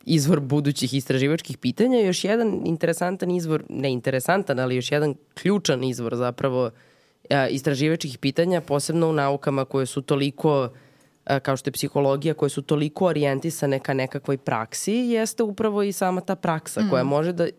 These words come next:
Speaker 1: zapravo puno informiše psiholoških istraživanja. I to je negde onako, i vidite podelu i na studijama negde u te takozvane, ono, fundamentalne i primenjene. Mislim, sad, to je jedna vrlo veštačka podela i daleko je od toga da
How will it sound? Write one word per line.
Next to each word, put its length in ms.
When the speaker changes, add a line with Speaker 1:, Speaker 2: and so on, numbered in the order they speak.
Speaker 1:
zapravo 420
puno 320
informiše 600
psiholoških 680
istraživanja. 680
I 100
to 140
je 60
negde 340
onako, 360
i 100
vidite 360
podelu 400
i 60
na 120
studijama 600
negde 340
u 80
te 160
takozvane, 580
ono, 240
fundamentalne 840
i 60
primenjene. 760
Mislim, 240
sad, 260
to 160
je 140
jedna 180
vrlo 240
veštačka 520
podela 500
i 140
daleko 460
je 120
od 100
toga 260
da 260